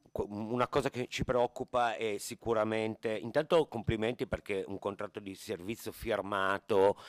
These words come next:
è un grande risultato, giacché nella scorsa legislatura,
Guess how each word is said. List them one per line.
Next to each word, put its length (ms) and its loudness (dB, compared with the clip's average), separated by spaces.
è 400 2
un 220 0
grande 320 2
risultato, 720 0
giacché 440 0
nella 460 -4
scorsa 400 -2
legislatura, 880 2